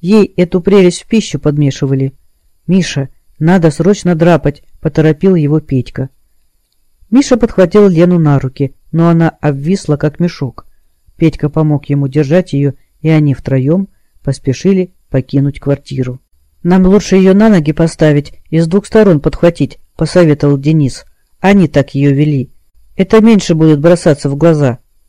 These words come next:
«Толково», сказал Миша, и они с Петькой поставили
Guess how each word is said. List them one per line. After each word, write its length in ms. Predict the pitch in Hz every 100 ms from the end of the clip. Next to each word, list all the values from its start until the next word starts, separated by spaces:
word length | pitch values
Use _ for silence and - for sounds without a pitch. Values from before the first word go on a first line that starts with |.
| _ -
«Толково», 640 | 233 269 208 185 175 170 - -
сказал 420 | - 175 156 147
Миша, 440 | 151 247 - 208 _ _ -
и 80 | 185
они 240 | 196 185
с 80 | 165
Петькой 520 | - 226 - 160 147 _
поставили 640 | - 165 - 196 196 175 170